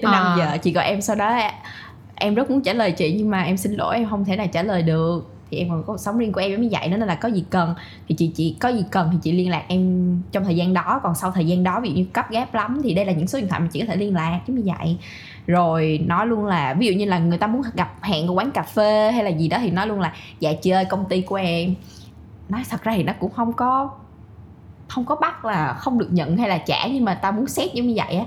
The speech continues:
Speaker 1: thì tao mới nói là, "Dạ chị ơi, công ty của em không cho nhận cái gì hết." Nên là nếu mà mình có hẹn gặp ở đó thì, ờm, ý là tiền ai nấy trả nha chị, giống như vậy đó. Giống như là lúc nào cũng cái bước đầu tiên á là phải làm rõ ràng.
Speaker 2: Ừ.
Speaker 1: Để sau này không có, ví dụ như là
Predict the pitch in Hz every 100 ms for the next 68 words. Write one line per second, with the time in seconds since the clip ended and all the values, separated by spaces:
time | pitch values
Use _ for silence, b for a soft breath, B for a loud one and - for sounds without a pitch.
0 | B B B - 180 190 233 247 190 -
1 | - - 175 180 190 196 214 208 202 202
2 | 190 196 202 175 165 233 233 190 220 247
3 | 214 165 B B B 196 233 226 180 160
4 | 240 226 156 - 190 226 233 208 165 151
5 | B B B - 175 160 247 220 180 170
6 | 185 196 247 - 240 247 - 123 226 247
7 | 190 - 175 240 254 226 185 262 247 196
8 | 170 156 147 170 233 320 339 330 - 254
9 | 302 - 170 - 202 202 208 170 180 190
10 | 160 - 202 196 156 147 B B B B
11 | B - - 220 208 190 175 170 196 202
12 | 190 170 160 147 170 196 208 226 233 180
13 | 180